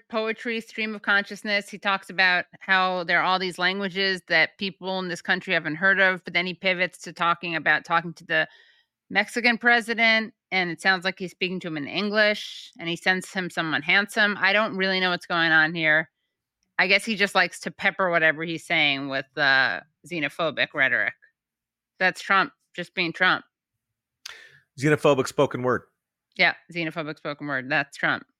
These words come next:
Speaker 1: So that's my, uh, that's my Republican suck.
Speaker 2: All right, for Isn't That Weird, let's turn to a weather report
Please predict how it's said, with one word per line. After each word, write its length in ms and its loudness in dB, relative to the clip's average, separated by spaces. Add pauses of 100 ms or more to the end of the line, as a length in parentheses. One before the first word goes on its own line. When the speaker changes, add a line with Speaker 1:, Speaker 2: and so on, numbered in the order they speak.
Speaker 1:
So 140 -10
that's 260 -2
my, 320 4
uh, 360 4
that's 220 0
my 100 4
Republican 460 0
suck. 360 -2 (380)
Speaker 2:
All 120 6
right, 120 4
for 120 -2
Isn't 180 0
That 160 4
Weird, 400 2 (300)
let's 200 0
turn 260 -2
to 500 -2 (1000)
a 440 -4
weather 280 6
report 420 -2